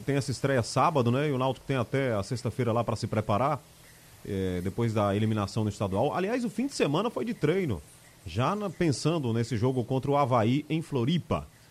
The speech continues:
Aliás, lá na ressacada faz um frio, tem um tal de vento sul, vento minuano que sopra lá, é um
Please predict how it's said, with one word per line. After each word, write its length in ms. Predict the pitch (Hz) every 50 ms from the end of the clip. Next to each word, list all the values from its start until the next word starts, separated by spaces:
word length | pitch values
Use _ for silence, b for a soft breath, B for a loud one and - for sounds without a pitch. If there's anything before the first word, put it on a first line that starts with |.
| b b b b -
Aliás, 260 | - 98 110 127 117
lá 120 | 127 135
na 80 | 135 131
ressacada 520 | 110 123 117 - 110 - - 123 120 117
faz 240 | 104 - 123 120 110
um 120 | 117 110 -
frio, 360 | - - - 123 131 123 104
tem 120 | - 139
um 200 | 123 107 101 101
tal 160 | 92 104 117
de 140 | 113 104 92
vento 480 | 82 78 78 101 143 156 147 - 127 104
sul, 300 | - - - 131 131 120
vento 260 | 92 139 180 156 -
minuano 560 | 139 139 147 147 131 113 107 120 135 135 131 123
que 120 | - -
sopra 400 | - - 147 143 - - 113 107
lá, 220 | 110 120 135 139 131
é 20 |
um 160 | 127 123 101